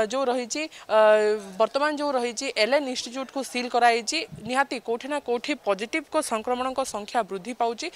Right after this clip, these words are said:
ଯାହା କଲେଜ କର୍ତ୍ତୃପକ୍ଷଙ୍କ ପକ୍ଷରୁ କୁହାଯାଉଥିଲା କି କିଛି ଜଣ ଛାତ୍ରଛାତ୍ରୀ ଅଫଲାଇନ୍, ଏ, କି, ଯେ, କିଛି ଜଣ ଛାତ୍ରଛାତ୍ରୀ କଲେଜ କିଛି ଦିନ ହେଲା ବନ୍ଦ ହୋଇକି ରହିଥିଲା, ଆଠ ଦିନ ହେଲା କଲେଜ ବନ୍ଦ ହୋଇକି ରହିଥିଲା। ବିଏମ୍ସି ପକ୍ଷରୁ ଯେତେବେଳେ ଛାତ୍ରଛାତ୍ରୀଙ୍କୁ ଡକାଯାଇକି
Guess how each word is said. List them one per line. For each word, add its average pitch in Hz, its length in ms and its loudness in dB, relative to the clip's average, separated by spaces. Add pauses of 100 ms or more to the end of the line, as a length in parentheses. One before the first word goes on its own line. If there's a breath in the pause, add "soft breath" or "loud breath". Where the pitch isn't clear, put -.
(240 loud breath)
ଯାହା 226 260 2
କଲେଜ 240 320 2
କର୍ତ୍ତୃପକ୍ଷଙ୍କ 302 640 2
ପକ୍ଷରୁ 269 320 -2
କୁହାଯାଉଥିଲା 226 600 0 (300 loud breath)
କି 262 120 -14
କିଛି 226 320 -10
ଜଣ 285 220 -2
ଛାତ୍ରଛାତ୍ରୀ 240 680 -6 (360 loud breath)
ଅଫଲାଇନ୍, 254 460 0
ଏ, 208 120 -2 (100)
କି, 214 220 -6
ଯେ, 196 180 -6 (220)
କିଛି 226 220 -10
ଜଣ 269 160 -6
ଛାତ୍ରଛାତ୍ରୀ 240 640 -6
କଲେଜ 226 360 2
କିଛି 254 220 -6
ଦିନ 277 160 -4
ହେଲା 262 220 0
ବନ୍ଦ 202 280 -2
ହୋଇକି 262 240 -2
ରହିଥିଲା, 247 360 -2
ଆଠ 214 320 2
ଦିନ 269 220 -2
ହେଲା 254 180 0
କଲେଜ 220 340 -6
ବନ୍ଦ 196 220 -6
ହୋଇକି 247 220 -6
ରହିଥିଲା। 254 280 -2
ବିଏମ୍ସି 240 400 -6
ପକ୍ଷରୁ 294 340 -6
ଯେତେବେଳେ 262 340 -4
ଛାତ୍ରଛାତ୍ରୀଙ୍କୁ 247 680 -8
ଡକାଯାଇକି 233 640 -2